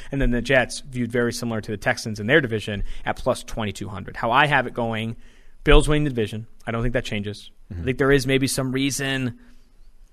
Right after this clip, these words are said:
Speaker 1: with Brian Daboll leaving, like, maybe there's some reason for, like, more doubt than minus one ninety. And I don't think I'm gonna highlight the Bills as my favorite bet at
Speaker 2: Mm-hmm.
Speaker 1: minus one ninety for that reason. But I still ultimately think if I was going to, at equal odds, I'm putting Bills, Dolphins,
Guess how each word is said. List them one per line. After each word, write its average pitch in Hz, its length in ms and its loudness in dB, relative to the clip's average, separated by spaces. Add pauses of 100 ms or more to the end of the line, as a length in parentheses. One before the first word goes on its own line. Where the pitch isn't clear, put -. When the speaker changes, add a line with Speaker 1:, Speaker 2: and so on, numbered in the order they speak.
(280)
Speaker 1:
with 143 180 0
Brian 143 220 6
Daboll 147 320 6
leaving, 147 320 8
like, 127 120 2
maybe 143 200 4
there's 139 180 2
some 139 160 -2
reason 135 240 0
for, 127 180 -4
like, 113 180 -2
more 120 280 -4
doubt 127 280 -4
than 117 120 -8
minus 117 360 -6
one 104 180 -8
ninety. 143 520 -4 (100)
And 127 80 0
I 131 40 4
don't 135 120 2
think 131 120 -2
I'm 127 60 0
gonna 117 100 -2
highlight 120 400 0
the 113 80 -8
Bills 113 320 -4
as 104 100 -10
my 107 140 -6
favorite 113 420 -10
bet 110 300 -6
at 175 120 -4
Speaker 2:
Mm-hmm. - 40 -8
Speaker 1:
minus 160 260 0
one 160 140 -4
ninety 160 220 -4
for 165 160 -4
that 165 100 0
reason. 185 360 0 (200)
But 151 100 4
I 143 40 6
still 156 180 4
ultimately 135 400 2
think 120 160 -2
if 113 60 -2
I 117 120 2
was 110 160 -6 (480)
going 143 220 2
to, 131 140 -2
at 131 200 0
equal 175 260 0
odds, 107 540 0
I'm 123 80 -2
putting 120 260 -2
Bills, 120 400 0
Dolphins, 113 560 -2